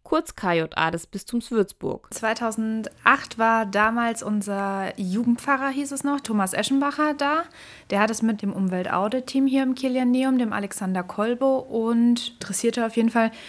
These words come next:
Speaker 2: sozusagen ins Leben gerufen. Und seitdem versuchen wir eigentlich jedes Jahr irgendwie ein Thema aufzugreifen und die Aktion durchzuführen.
Speaker 1: Für die Jahre zweitausenddreiundzwanzig und vierundzwanzig lautet das Motto Energiefasten.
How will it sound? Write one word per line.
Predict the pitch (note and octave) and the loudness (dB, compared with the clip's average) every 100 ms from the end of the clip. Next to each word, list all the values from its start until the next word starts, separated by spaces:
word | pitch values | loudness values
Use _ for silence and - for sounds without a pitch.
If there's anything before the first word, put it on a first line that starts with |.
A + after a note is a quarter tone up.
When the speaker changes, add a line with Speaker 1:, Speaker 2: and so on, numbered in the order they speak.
| - - | -20 -14
Speaker 2:
sozusagen | G3 A3 G3+ | -2 0 2
ins | G3+ A3 | 0 2
Leben | A#3+ C4 | 4 4
gerufen. | C4 B3+ B3+ A#3+ | 4 2 2 2
Und | G#3 | 2
seitdem | - F#3 F#3 F#3+ G3 G3 G3 G3 _ _ _ | 2 2 2 0 -2 0 -2 -4 _ _ _
versuchen | - F#3+ G3 G3+ | -6 -4 -2 0
wir | F#3 | 0
eigentlich | F3+ F#3 F#3+ | 0 -4 -4
jedes | F#3 F3+ | -6 -4
Jahr | F#3+ F3+ F3 | 0 0 0
irgendwie | F3+ F#3 F3+ F#3 | -2 -4 -2 -2
ein | F#3 | -2
Thema | F#3 F#3 F#3 F3+ | -2 -2 0 0
aufzugreifen | F#3+ - F#3 F3 F3 - F#3 | -4 -8 -8 -4 -4 -4 -4
und | F3 F3+ | -4 -4
die | F3+ | -6
Aktion | F3 - F3+ F3+ | -8 -8 -6 -4
durchzuführen. | F3+ F#3 G3+ - - F3+ F3+ _ _ - | -6 -8 -12 -12 -10 -10 -10 _ _ -4
Speaker 1:
Für | E3+ | -2
die | E3 | 2
Jahre | E3+ G#3+ G3+ | 4 4 0
zweitausenddreiundzwanzig | E3 E3 E3 E3 D#3+ E3+ G3 A3 G3+ F3+ F3 - | -2 -2 -2 -4 -6 -2 0 2 0 -2 -4 -6
und | E3 | -10
vierundzwanzig | - A3+ A#3 G3+ G3 F#3 - | -4 2 2 2 -2 -2 -2
lautet | F3+ E3 E3+ | -2 -2 -4
das | D#3+ - | -8 -6
Motto | E3 - A3+ - _ _ - | -4 -2 -2 -4 _ _ -10
Energiefasten. | F3 E3 - A3+ - D#3+ E3 - - | -8 -8 -2 -2 -2 -8 -10 -14 -18